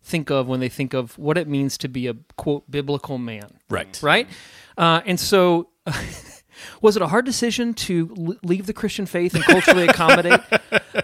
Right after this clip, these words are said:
Speaker 1: No, no. So how do you, like, tell me why that's impor-, why was that important to you?
Speaker 2: Well, it was important to me because in, <clears throat> in many ways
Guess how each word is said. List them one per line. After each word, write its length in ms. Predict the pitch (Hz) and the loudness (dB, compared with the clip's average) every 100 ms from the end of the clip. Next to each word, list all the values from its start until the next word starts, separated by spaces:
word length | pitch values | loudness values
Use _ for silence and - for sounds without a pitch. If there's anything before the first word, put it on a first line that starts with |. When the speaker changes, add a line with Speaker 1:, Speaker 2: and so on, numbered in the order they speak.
| - | 2
Speaker 1:
No, 140 | 254 160 | 0 4
no. 260 | 277 247 233 | 6 6 4
So 400 | - 285 277 - - - - | 4 6 6 4 -2 -16 -2
how 200 | - 339 | 2 4
do 80 | 370 | 2
you, 160 | 311 - - _ - | -2 -6 -20 _ -2
like, 220 | 214 214 | -2 -2
tell 160 | - 330 | -6 -4
me 100 | 330 | -2
why 260 | 190 180 220 | 2 2 2
that's 220 | 214 202 | -2 -8
impor-, 260 | 185 185 | -6 -6
why 140 | 196 226 | -2 -2
was 100 | 294 | -4
that 80 | 294 | -8
important 320 | 233 220 139 | -4 -6 -6
to 40 | |
you? 60 | 110 _ _ _ _ _ - - - | -14 _ _ _ _ _ -20 -20 -8
Speaker 2:
Well, 120 | 254 | -2
it 20 | |
was 140 | 214 196 | 0 -2
important 420 | - 240 185 139 | 0 0 0 -6
to 80 | 151 | -6
me 140 | 156 | -4
because 340 | 165 131 131 120 | -6 -8 -8 -8
in, 120 | 127 _ 190 190 | -12 _ -8 -6
<clears throat> 300 | - 113 - | -10 -18 -10
in 140 | 156 147 | -6 -2
many 180 | 240 | 0
ways 480 | 185 143 135 123 - | 0 0 0 -2 -6